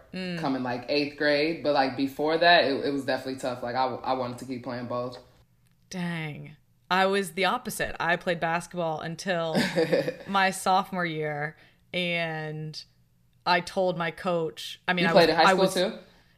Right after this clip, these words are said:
Speaker 1: Yeah, I played basketball freshman. I played in middle school, and then freshman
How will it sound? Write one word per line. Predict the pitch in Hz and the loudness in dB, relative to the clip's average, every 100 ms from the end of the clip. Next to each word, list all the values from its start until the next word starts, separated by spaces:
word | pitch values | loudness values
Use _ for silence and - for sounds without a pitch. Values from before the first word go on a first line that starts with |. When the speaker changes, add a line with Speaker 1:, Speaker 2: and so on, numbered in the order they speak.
| - | 2
Speaker 1:
Yeah, | 190 185 | 6 6
I | |
played | 180 202 | 6 2
basketball | 185 180 - 175 165 165 | 2 2 0 -2 0 -2
freshman. | 165 180 170 - 170 160 160 | -2 0 0 -4 -6 -6 -4
I | 180 | -4
played | 208 185 | 0 -2
in | 175 170 - | -2 -8 -8
middle | 175 175 | -4 -4
school, | 165 175 | -2 -4
and | 165 | -4
then | 160 156 | -6 -6
freshman | - 165 - 170 156 151 151 | -6 -4 -6 -6 -6 -6 -10